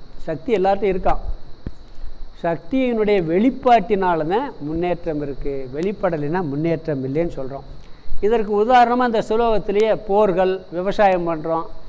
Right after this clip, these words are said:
இதுல எல்லாம் அந்த சக்தியை வெளிப்படுத்தினா முன்னேற்றம் இருக்கும், வெளிப்படுத்தலைன்னா முன்னேற்றம் இருக்காதுன்னு உதாரணமா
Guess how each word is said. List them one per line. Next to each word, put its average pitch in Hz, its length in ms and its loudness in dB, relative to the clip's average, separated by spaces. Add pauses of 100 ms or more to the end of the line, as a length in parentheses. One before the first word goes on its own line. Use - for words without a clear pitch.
(300)
இதுல 208 180 2
எல்லாம் 233 180 2
அந்த 226 140 0
சக்தியை 220 440 4
வெளிப்படுத்தினா 226 720 2
முன்னேற்றம் 208 520 2
இருக்கும், - 240 -2
வெளிப்படுத்தலைன்னா 196 640 2
முன்னேற்றம் 165 460 2
இருக்காதுன்னு 156 460 -4
உதாரணமா 160 340 0